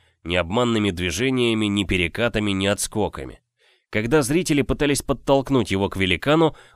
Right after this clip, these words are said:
он цеплял их за ноги и сам выталкивал в лапы Боаса. В конце концов, и запыхавшийся исполин не смог удержаться от смеха.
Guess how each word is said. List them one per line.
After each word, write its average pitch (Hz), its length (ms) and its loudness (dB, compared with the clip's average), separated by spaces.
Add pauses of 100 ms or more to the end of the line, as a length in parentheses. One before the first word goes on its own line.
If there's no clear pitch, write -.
он 165 140 4
цеплял 147 400 2
их 113 120 2
за 123 180 0
ноги 156 300 0
и 135 40 0
сам 139 320 0
выталкивал 127 600 2
в 95 80 -4
лапы 104 300 2
Боаса. 104 640 -4 (380)
В - 100 -20
конце 101 320 0
концов, 104 560 0
и 104 120 0
запыхавшийся 92 800 -2
исполин 104 680 -2
не 92 80 0
смог 95 320 -2
удержаться 85 640 -2
от 82 80 -2
смеха. 87 520 -8